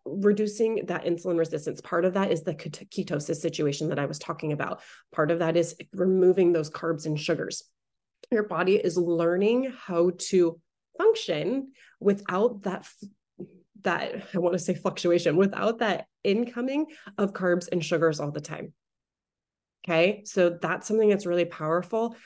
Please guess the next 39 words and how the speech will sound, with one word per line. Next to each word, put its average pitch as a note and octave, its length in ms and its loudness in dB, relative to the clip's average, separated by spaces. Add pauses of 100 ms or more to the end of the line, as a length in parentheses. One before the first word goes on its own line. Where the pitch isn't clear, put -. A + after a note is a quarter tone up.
(180)
We G#3 200 2
do G3+ 220 2
have G#3+ 140 0
to A#3+ 80 2
be A3+ 120 2
a A3 80 4
little G#3+ 160 0
careful F#3 380 -2
with F3+ 160 -4
people F3 260 -2
that D#3+ 160 -6
had D3 220 -6
diabetes E3 840 0
when E3 200 0
it E3 100 -4
comes E3 320 -6
to G#3+ 100 -4
fasting. C4 540 0 (1400)
However, F#3+ 640 0
it F#3+ 200 0
is F#3 160 0
possible. A3 760 0
And F3+ 160 2
if F#3+ 160 0
you F#3+ 120 2
do E3+ 200 0
it G3 120 -2
the F#3+ 120 2
right E3+ 240 0
way, D#3+ 460 -2 (100)
it - 140 -4
is F#3+ 160 -2
going F#3 220 2
to F3+ 60 0
support F3+ 360 -4
your F3 100 2
body E3 360 -2
in F3+ 360 2
getting E3 320 -4